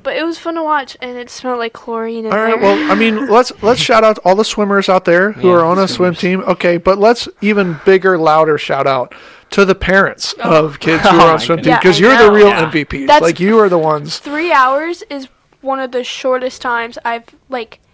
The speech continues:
Speaker 2: Yeah.
Speaker 1: seen a swim meet. Well, because
Speaker 2: Yeah.
Speaker 1: most of them go for, like, seven hours.
Speaker 2: Right. It's, it's crazy. Crazy,
Speaker 3: Wow.
Speaker 2: ridiculous. Yeah. And while we're at it, we'll just shout out all the travel ball parents and, you know, whomever else might be listening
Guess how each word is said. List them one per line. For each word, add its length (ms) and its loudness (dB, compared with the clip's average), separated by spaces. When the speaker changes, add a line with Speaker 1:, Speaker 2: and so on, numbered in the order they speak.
Speaker 2:
Yeah. 240 -2
Speaker 1:
seen 180 -8
a 80 -6
swim 260 -8
meet. 200 -12
Well, 160 -2
because 560 -4
Speaker 2:
Yeah. 80 -20
Speaker 1:
most 240 -8
of 20 -10
them 180 -8
go 220 -4
for, 160 -10
like, 220 -10
seven 340 -10
hours. 300 -10
Speaker 2:
Right. 260 0
It's, 320 -8
it's 180 0
crazy. 480 -6
Crazy, 340 -4
Speaker 3:
Wow. 80 -4
Speaker 2:
ridiculous. 760 -6
Yeah. 200 -6
And 80 -4
while 140 2
we're 160 2
at 100 2
it, 100 0
we'll 120 -2
just 180 -4
shout 180 0
out 120 -2
all 120 -2
the 200 -10
travel 380 -10
ball 500 -8
parents 480 -10
and, 140 -14
you 100 -10
know, 180 -14
whomever 520 -2
else 240 -12
might 160 -6
be 100 -8
listening 420 -10